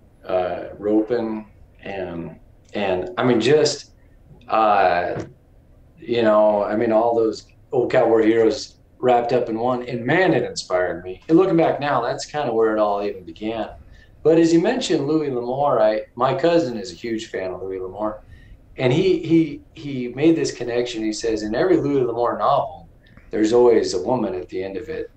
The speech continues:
a woman to save," you know? And I think of that virtue just in life, uh, the complementarity between man and woman. And <laughs> I always, uh, you always go with a branding pin, but, um, so man, you know, we, we, iron sharpens iron. When there's two of us working, you know, we,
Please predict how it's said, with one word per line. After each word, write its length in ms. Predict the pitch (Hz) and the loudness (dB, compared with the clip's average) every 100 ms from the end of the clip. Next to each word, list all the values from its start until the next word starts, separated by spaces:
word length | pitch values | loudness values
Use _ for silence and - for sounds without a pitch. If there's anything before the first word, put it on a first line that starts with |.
| _ - | _ -14
a 40 | 107 | -6
woman 300 | 110 104 95 | -2 -2 -4
to 60 | |
save," 480 | 92 101 98 92 90 | -6 -2 0 0 -2
you 80 | 92 | -4
know? 280 | 104 117 - - - - - | -2 -2 -4 -14 -20 -14 -4
And 120 | 147 | 0
I 140 | 143 143 | 0 2
think 260 | 185 220 | 2 2
of 80 | 180 | 2
that 200 | 143 120 | 2 0
virtue 760 | 139 139 139 151 139 131 123 - - | 0 0 0 0 0 0 -2 -4 -10
just 240 | 139 160 151 | 0 2 2
in 100 | 117 | 0
life, 400 | 101 104 156 - - - - - - - - | 0 0 -2 -4 -14 -20 -20 -20 -20 -20 -4
uh, 260 | 104 104 101 | 2 4 2
the 100 | 98 | 0
complementarity 960 | - 123 120 123 107 - 104 107 120 | -2 -2 0 -2 -2 -2 2 2 2
between 560 | 123 120 113 104 101 98 | 0 -6 -6 -6 -6 -8
man 260 | - 98 98 | -4 -2 -2
and 140 | 92 92 | -4 -4
woman. 380 | 92 101 123 - - - - - - - | -2 -4 -6 -10 -18 -18 -20 -20 -20 -6
And 200 | 113 131 | 0 0
<laughs> 60 | - | 2
I 0 | 143 | 2
always, 260 | 131 123 | 4 4
uh, 80 | 120 | 6
you 180 | 117 123 | 6 6
always 160 | 120 110 | 4 4
go 140 | 117 | 4
with 120 | 113 104 | 4 2
a 20 | |
branding 440 | 101 107 113 107 | 0 0 0 -6
pin, 240 | 107 104 98 | -8 -10 -6
but, 240 | 98 98 - | -6 -6 -8
um, 300 | 98 92 92 - - - - - - - - - | -8 -8 -12 -18 -20 -20 -20 -20 -20 -20 -20 -10
so 220 | - 135 | 0 2
man, 340 | 127 180 180 147 | 4 4 2 2
you 80 | |
know, 120 | 135 117 | 2 4
we, 300 | 127 143 - | 4 0 -6
we, 600 | - - - 156 165 160 - | -14 -10 -6 0 2 2 0
iron 260 | 143 147 | -2 0
sharpens 480 | 143 151 135 - 110 | 2 4 2 0 0
iron. 360 | 110 107 107 107 | 2 2 0 -2
When 80 | 107 | -4
there's 200 | 107 - | -6 -2
two 180 | 123 113 | 2 2
of 80 | |
us 160 | 107 - | 2 -4
working, 380 | 101 95 104 95 | -6 -6 -6 -10
you 100 | 95 | -12
know, 220 | 95 92 | -12 -12
we, 220 | 98 92 | -12 -14